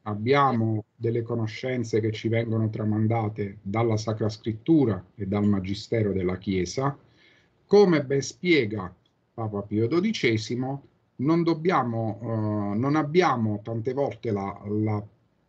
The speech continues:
capacità, le informazioni tali per poter investigare su quello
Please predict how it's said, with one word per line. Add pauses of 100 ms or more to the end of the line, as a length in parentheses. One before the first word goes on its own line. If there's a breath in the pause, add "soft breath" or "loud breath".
(200)
capacità, (220)
le
informazioni
tali
per
poter
investigare
su
quello